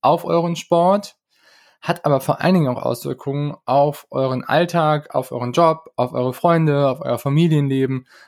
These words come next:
auf all die Dinge, die irgendwie, <laughs> ich sag mal so blöd gesagt, unser Leben besonders machen. Und wenn man einfach da richtig krass reingerät, dann ist es einerseits natürlich total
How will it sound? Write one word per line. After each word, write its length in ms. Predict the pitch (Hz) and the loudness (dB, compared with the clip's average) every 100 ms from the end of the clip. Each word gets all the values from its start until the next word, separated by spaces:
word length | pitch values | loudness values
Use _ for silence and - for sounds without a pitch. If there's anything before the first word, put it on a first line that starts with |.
| - | -6
auf 200 | 127 - | -6 -4
all 220 | - 151 | 0 2
die 120 | 165 143 | 2 0
Dinge, 360 | 170 175 160 | 0 2 0
die 160 | 135 139 | 0 -2
irgendwie, 560 | 139 147 135 143 139 131 - | 0 0 -2 -2 0 -2 -4
<laughs> 80 | - | -16
ich 120 | - | -6
sag 280 | - 170 160 | -4 -2 0
mal 180 | 139 | 0
so 100 | 127 | 0
blöd 220 | 123 143 143 | -6 -8 -6
gesagt, 280 | 135 127 | -2 -2
unser 180 | 139 135 | -2 -4
Leben 220 | 139 139 | -2 -4
besonders 420 | 120 135 165 131 127 | -4 -2 -2 -2 -4
machen. 360 | 127 156 160 - _ - _ _ _ | -4 -4 -6 -10 _ -20 _ _ _
Und 640 | 135 139 139 123 - - _ _ _ _ _ _ | 0 0 0 -4 -8 -14 _ _ _ _ _ _
wenn 180 | 135 143 | 0 2
man 160 | 160 139 | 2 0
einfach 300 | 135 151 147 | 0 -2 0
da 120 | 139 | 0
richtig 360 | 151 165 156 - | -2 -4 -10 -6
krass 300 | 147 143 151 | -4 -2 0
reingerät, 840 | 170 185 139 135 156 190 - - _ _ _ | 0 0 0 0 2 0 -4 -18 _ _ _
dann 400 | - 135 139 98 _ _ | -2 0 -2 -6 _ _
ist 160 | - 147 | -12 -8
es 140 | 147 | -10
einerseits 880 | - 156 196 143 135 156 190 - - _ _ _ _ _ _ _ _ _ | -4 0 2 2 0 0 -2 -8 -20 _ _ _ _ _ _ _ _ _
natürlich 640 | 131 127 - 226 185 - | -4 -2 0 0 0 -2
total 720 | - 131 - 147 139 135 123 | -8 -10 0 2 2 2 -2